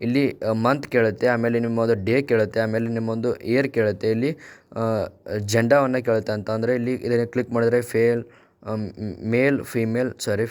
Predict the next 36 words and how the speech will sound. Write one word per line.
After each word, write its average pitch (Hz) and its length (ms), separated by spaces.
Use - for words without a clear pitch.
ಮೇಲ್, 117 300
ಫೀಮೇಲ್ 117 420
ಅನ್-, 107 340
ಅಂದು, 117 300
ಆ, 104 180
rather 113 380
not 117 240
saved 110 320
ಅಂತ 107 220
ಇಲ್ಲಿ, 113 300
ಆ, - 300
ಬರ್ತಾ 104 300
ಇರುತ್ತೆ. 107 240
ಇಲ್ಲಿ 117 200
ನೀವು 113 240
ಏನಿಲ್ಲ 123 380
ಫ್ರೆಂಡ್ಸ್, 123 360
ನೀವು 117 160
ಏನಾದರೂ 123 280
ಕೆಲವೊಬ್ರಿಗೆ 127 640
ಇದು 135 140
ಸಹ 135 240
ಕನ್ಫ್ಯೂಸ್ 123 360
ಆಗ್ತಾ 110 220
ಇರುತ್ತೆ. 101 220
ನೀವು 107 220
ಮೇಲ್ 123 240
ಇದ್ರೆ 113 200
ಅಂತಂದರೆ, 107 400
ಗಂಡು 107 260
ಮಕ್ಕಳಿದ್ರೆ 117 460
ನೀವು - 460
ಮೇಲ್ 120 200
ಕೊಡಬೇಕಾಗತ್ತೆ, 110 640
ಹೆಣ್ಮಕ್ಳಿದ್ರೆ 110 720
ಇಲ್ಲಿ, 123 240